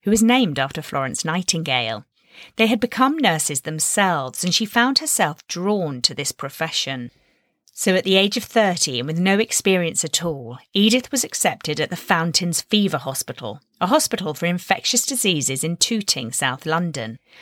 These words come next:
Life was tough, regimented, and the workload was heavy, but it confirmed what she wanted to do with her life. She applied to train at the London Hospital under the formidable and inspirational matron Eva Lux, a friend of Florence Nightingale.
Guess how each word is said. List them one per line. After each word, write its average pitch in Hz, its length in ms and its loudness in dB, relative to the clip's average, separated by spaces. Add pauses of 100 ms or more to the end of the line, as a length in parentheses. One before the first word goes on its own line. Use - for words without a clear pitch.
Life 180 380 2
was 185 220 0
tough, - 640 -2
regimented, 151 760 -2
and 165 100 -4
the 180 60 2
workload 185 500 2
was 143 120 -6
heavy, 139 560 -4 (240)
but - 120 0
it - 120 -2
confirmed 190 640 2
what - 120 -2
she - 100 -4
wanted 160 300 -2
to 156 140 -6
do 165 200 -2
with 156 140 -4
her 131 140 -4
life. 120 500 -6 (1500)
She - 180 0
applied 190 380 4
to 262 80 -2
train 160 320 0
at - 80 -4
the 165 40 0
London 160 360 2
Hospital 143 640 -2 (100)
under 165 220 0
the - 60 -12
formidable 202 680 2
and 170 140 0
inspirational 214 760 2
matron 160 600 -2
Eva 160 300 -2
Lux, - 640 -4
a 190 80 0
friend 202 420 -2
of 139 80 -6
Florence 135 400 -4
Nightingale. 127 840 -4